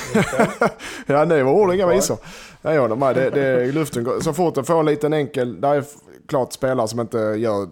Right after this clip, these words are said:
det de ska, de får antagligen bli tillsagda att göra, så de får loja för laget. Men sen, det som är tydligt i Göteborgs matcher är, d-, klart att de, de har sina sista minuten mål, de har gjort i många, många, många matcher. Men det är för många som, som, eh,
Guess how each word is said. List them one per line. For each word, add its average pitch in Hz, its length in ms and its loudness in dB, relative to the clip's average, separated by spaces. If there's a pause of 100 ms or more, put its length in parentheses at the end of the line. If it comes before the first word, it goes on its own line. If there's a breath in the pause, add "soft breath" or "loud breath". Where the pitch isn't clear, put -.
det 120 140 -2
de 104 120 -4
ska, 185 380 0
de 165 200 -2
får 165 80 -2
antagligen 143 440 -2
bli 131 100 -6
tillsagda 107 400 -6
att 113 100 0
göra, 95 100 -2
så - 100 -16
de - 240 -14
får 143 120 -10
loja 123 340 -2
för 113 120 -8
laget. 90 380 -4 (320 loud breath)
Men 127 140 -4
sen, 127 280 -2
det 143 160 0
som 131 220 -4
är 127 80 0
tydligt 127 380 -4
i 113 40 -4
Göteborgs 117 400 -4
matcher 110 240 -6
är, 107 180 -4
d-, 82 400 -14 (360)
klart 143 200 -4
att 127 100 -6
de, 131 200 -6
de 147 160 -4
har 147 220 -2
sina 135 260 -4
sista 147 300 -6
minuten 147 420 -2
mål, 120 240 -2
de 123 140 -4
har 127 80 -4
gjort 127 240 -6
i - 20 -4
många, 139 320 0
många, 127 220 -2
många 120 200 -2
matcher. 113 400 -6 (420 loud breath)
Men 117 120 -8
det 127 180 -4
är 127 40 -4
för 127 120 -8
många 127 300 -4
som, 110 300 -8
som, 113 260 -10
eh, 110 200 -6